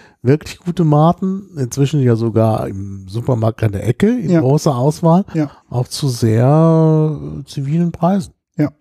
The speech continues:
Speaker 2: das stimmt. Es gibt da, mittlerweile das Segment ist auch riesengroß und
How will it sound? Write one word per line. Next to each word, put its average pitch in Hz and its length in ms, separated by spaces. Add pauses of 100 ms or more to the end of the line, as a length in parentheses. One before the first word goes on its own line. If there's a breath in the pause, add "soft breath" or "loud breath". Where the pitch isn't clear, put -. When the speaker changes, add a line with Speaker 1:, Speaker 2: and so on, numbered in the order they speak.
(160)
Speaker 2:
das 180 120
stimmt. 180 360 (2250 loud breath)
Es 147 160
gibt - 260
da, 143 520
mittlerweile 147 360
das 139 120
Segment 135 300
ist - 200
auch - 200
riesengroß 156 920
und 143 280